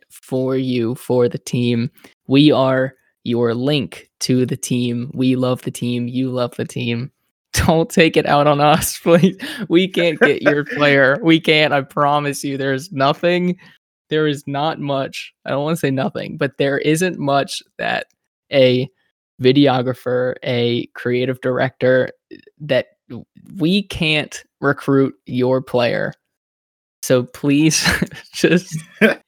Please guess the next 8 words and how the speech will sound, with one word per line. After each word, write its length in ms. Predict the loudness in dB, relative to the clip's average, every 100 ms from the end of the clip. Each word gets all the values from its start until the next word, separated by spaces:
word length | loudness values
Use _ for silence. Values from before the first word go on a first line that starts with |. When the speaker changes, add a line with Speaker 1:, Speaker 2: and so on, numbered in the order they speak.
| -16
Speaker 1:
enjoy 440 | -16 0 4 6 4
what 100 | 6
we 160 | 4
do 380 | 6 2 2 -2 0 0 2 -2 -2
<laughs> 460 | -6 _ _ _
and 180 | -6 -2
just 200 | -4 -4
watch 420 | -2 0 -2 -8